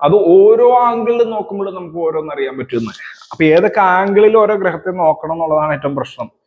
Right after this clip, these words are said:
പലരും എന്റെ വീഡിയോ കണ്ടു കഴിഞ്ഞപ്പോ ചിലവര് കൺഫ്യൂഷൻ ആവും, "ഹൈ, ഈ പുള്ളി എന്തെങ്ങനെ പറയണ?" പലരും പല തരത്തിലുള്ള പറയണം.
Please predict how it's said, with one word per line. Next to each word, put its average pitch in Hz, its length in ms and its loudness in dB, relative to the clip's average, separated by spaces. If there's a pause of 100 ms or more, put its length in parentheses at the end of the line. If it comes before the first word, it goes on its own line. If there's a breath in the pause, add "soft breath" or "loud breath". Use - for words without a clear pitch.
(220)
പലരും 175 400 2
എന്റെ 180 220 -2
വീഡിയോ 175 360 2
കണ്ടു 170 220 -2
കഴിഞ്ഞപ്പോ 165 320 -4
ചിലവര് 165 500 2
കൺഫ്യൂഷൻ 165 480 -2
ആവും, 120 160 -4 (300)
"ഹൈ, 254 60 2 (840)
ഈ 233 60 -2
പുള്ളി 233 220 2
എന്തെങ്ങനെ 233 300 0
പറയണ?" 208 280 2
പലരും 180 360 2
പല 175 180 2
തരത്തിലുള്ള 156 460 -2
പറയണം. 123 240 -8